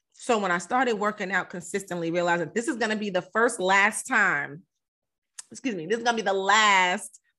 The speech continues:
first time of getting my body in order, I struggled in the beginning. I couldn't do a single push-up. I couldn't, even though I looked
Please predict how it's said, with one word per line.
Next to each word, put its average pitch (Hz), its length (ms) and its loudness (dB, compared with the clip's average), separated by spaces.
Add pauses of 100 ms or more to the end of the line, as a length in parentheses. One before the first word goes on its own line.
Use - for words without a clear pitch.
(120)
first 247 320 2
time 190 520 2
of 185 160 -4
getting 185 280 -2
my 180 140 -2
body 170 380 -2
in - 160 -8
order, 165 640 -2 (560)
I 180 720 2 (340)
struggled 349 480 2
in 208 80 0
the 185 60 -2
beginning. 151 560 -6 (200)
I 196 100 2
couldn't 233 380 0
do 233 140 0
a 233 80 4
single 220 300 -2
push-up. 226 600 -2
I 135 120 0
couldn't, 220 420 -4
even 226 160 -6
though 226 60 -4
I 190 140 2
looked 202 600 0